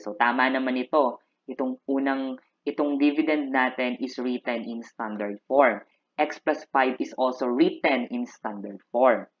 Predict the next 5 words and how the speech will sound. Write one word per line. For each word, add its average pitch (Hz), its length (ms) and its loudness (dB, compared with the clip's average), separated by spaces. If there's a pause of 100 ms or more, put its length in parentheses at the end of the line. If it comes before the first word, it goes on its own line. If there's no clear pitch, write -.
(460)
Okay, 113 160 -6
next, 151 480 2
missing 190 400 0
degree, 160 480 0 (720)
two, 170 320 2